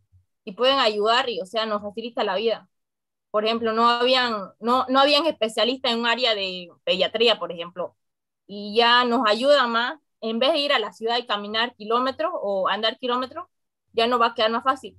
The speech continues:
O también fue un ejemplo claro de, de las máquinas de escribir.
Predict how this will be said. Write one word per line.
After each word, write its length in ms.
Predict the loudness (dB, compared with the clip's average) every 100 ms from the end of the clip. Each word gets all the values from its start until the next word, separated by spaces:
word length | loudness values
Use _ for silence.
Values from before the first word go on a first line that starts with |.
| -6
O 160 | -2
también 340 | 0 0 0 0
fue 340 | 2 4 4
un 100 | 0
ejemplo 340 | -4 -4 -6
claro 380 | 0 2 4 2
de, 320 | 0 -2 -6 -12 -18 -20 _ _ _ _ _ _
de 160 | 2 4
las 120 | 4
máquinas 400 | 2 0 0 0
de 60 | -2
escribir. 420 | -8 -6 -6